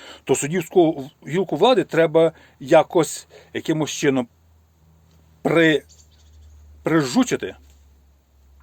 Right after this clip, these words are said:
А яким чином, якщо вони говорять іменем народу України? Вони ухвалюють ці вироки. І реформа суддівської гілки влади — це найважча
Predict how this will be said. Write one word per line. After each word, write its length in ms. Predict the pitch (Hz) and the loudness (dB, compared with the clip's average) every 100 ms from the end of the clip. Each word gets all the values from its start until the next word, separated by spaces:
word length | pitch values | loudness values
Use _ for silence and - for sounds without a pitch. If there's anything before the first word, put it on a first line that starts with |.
| _ - | _ -10
А 60 | |
яким 260 | 110 180 160 | -8 -6 -4
чином, 260 | 180 147 | -2 0
якщо 260 | 127 - 139 | 0 0 -2
вони 280 | 131 131 117 - - | 0 -2 -4 -10 -14
говорять 420 | 113 123 127 123 - | -2 2 2 0 -6
іменем 460 | 117 113 110 107 - | -6 -6 -8 -10 -10
народу 380 | 117 113 101 101 | -10 -8 -10 -12
України? 460 | - 107 95 95 _ _ _ _ | -14 -16 -16 -20 _ _ _ _
Вони 160 | 107 101 | -16 -14
ухвалюють 420 | 98 107 107 104 | -12 -8 -8 -10
ці 140 | - | -10
вироки. 380 | 120 131 - - _ _ _ _ _ _ - | -8 -8 -10 -18 _ _ _ _ _ _ -16
І 180 | 101 92 - 107 110 | -14 -14 -16 -12 -8
реформа 460 | 110 - 151 123 | -6 -4 -4 -4
суддівської 500 | - 123 196 202 165 - | -8 -12 -10 -10 -10 -10
гілки 260 | 110 - | -14 -10
влади — 220 | 104 101 107 | -10 -10 -10
це 160 | - | -8
найважча 1400 | 123 123 131 _ _ - - 131 120 110 151 151 - 120 | -6 -4 -6 _ _ -20 -18 -16 -12 -2 -2 -2 -8 -8